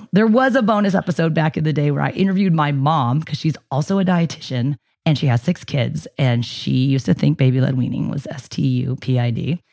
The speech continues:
So the episode was called Interviewing My Mom, how she didn't like baby-led weaning at first and why she changed. My dad makes a cameo in that, where he's making fun of my podcast voice, which is also awesome.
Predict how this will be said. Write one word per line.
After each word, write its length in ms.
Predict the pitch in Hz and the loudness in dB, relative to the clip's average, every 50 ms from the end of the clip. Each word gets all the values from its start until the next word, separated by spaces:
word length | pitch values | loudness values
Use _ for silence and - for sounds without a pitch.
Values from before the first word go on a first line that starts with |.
| _ _ | _ _
So 320 | - - 165 139 135 135 - | -6 -2 0 2 2 0 2
the 140 | 160 156 - | 0 0 0
episode 440 | 165 135 214 - - 180 208 190 | 2 0 2 2 2 2 4 4
was 140 | 165 175 - | 2 2 2
called 280 | - 196 160 143 143 143 | 0 0 0 0 -2 0
Interviewing 480 | - 160 156 156 139 143 139 131 127 | 0 2 2 2 2 2 2 2 2
My 120 | 131 117 113 | 0 0 2
Mom, 380 | 123 160 208 190 131 131 143 | 2 2 4 4 4 2 2
how 220 | 180 233 156 131 143 | 0 0 0 0 0
she 200 | 127 - - 143 | 0 0 0 0
didn't 440 | 135 117 113 147 202 262 294 269 - | 0 2 2 2 4 4 2 2 0
like 240 | 185 165 165 - | 0 -2 -2 -2
baby-led 420 | - 143 143 135 139 139 135 131 127 | 0 0 0 2 2 2 2 0 2
weaning 300 | 131 131 127 123 120 123 | 2 2 2 2 0 -2
at 100 | - 165 | -4 -6
first 380 | - 123 110 120 120 - - - | -6 -6 -6 -6 -8 -8 -4 -2
and 180 | 147 135 127 120 | 0 0 0 0
why 340 | 113 113 110 110 113 139 143 _ _ _ _ | 0 0 0 0 -2 -4 -6 _ _ _ _
she 220 | - - - 165 160 | -12 -6 -2 -2 -2
changed. 520 | - - 160 135 120 120 123 120 - - _ _ _ _ _ | 0 0 0 0 2 0 -2 -4 -6 -14 _ _ _ _ _
My 120 | - - 175 | 0 0 2
dad 240 | 151 165 151 170 165 | 2 2 2 2 0
makes 180 | 156 147 - | -2 -2 -2
a 60 | - | -6
cameo 500 | 131 - - 139 123 123 123 123 120 117 | -6 -2 -2 0 0 0 0 0 0 0
in 120 | 117 113 117 | 0 -2 -2
that, 280 | 113 110 107 113 - _ _ _ _ _ - | -2 -2 -4 -4 -6 _ _ _ _ _ -10
where 120 | 143 123 | -6 -4
he's 120 | 113 110 123 | -4 -2 -4
making 220 | 120 113 113 113 | -4 -4 -4 -8
fun 160 | 110 117 117 | -8 -6 -6
of 60 | 117 107 | -6 -6
my 120 | 107 117 | -6 -6
podcast 460 | 117 - - - - - - 123 - | -6 -8 -8 -8 -8 -6 -8 -8 -8
voice, 260 | - - - 123 - | -8 -8 -6 -6 -8
which 160 | - - 131 - | -8 -10 -8 -6
is 100 | 127 - | -6 -4
also 220 | 117 117 - - | -4 -6 -6 -4
awesome. 380 | - 117 117 - - 127 131 | -4 -4 -4 -4 -2 -4 -4